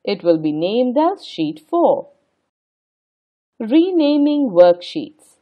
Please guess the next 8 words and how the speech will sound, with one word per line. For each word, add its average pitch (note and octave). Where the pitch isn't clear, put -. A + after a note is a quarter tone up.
To G#3+
rename E4
a E4+
worksheet, A3
right-click D4+
the F3+
Sheet F3+
tab, C#3+